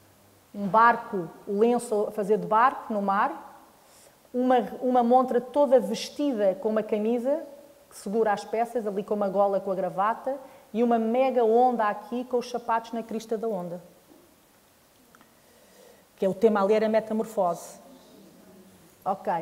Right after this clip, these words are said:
aqui, ai, sorry. Ah, aqui, pronto, vocês aqui, isto fala por si, não é?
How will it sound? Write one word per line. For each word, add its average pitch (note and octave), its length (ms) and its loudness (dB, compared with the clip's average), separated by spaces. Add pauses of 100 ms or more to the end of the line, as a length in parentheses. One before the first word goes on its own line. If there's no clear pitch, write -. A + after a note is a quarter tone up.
(220)
aqui, G#3 560 -2 (280)
ai, E4 320 -2 (280)
sorry. F#3+ 500 -4 (1400)
Ah, A3 840 2
aqui, A3+ 280 0
pronto, A3+ 280 -2
vocês D#3+ 300 -8
aqui, F3 220 -8
isto - 160 -14
fala F#3 280 -4
por G3 100 -16
si, A#3+ 180 -6
não F#3+ 120 -6
é? G3+ 160 -8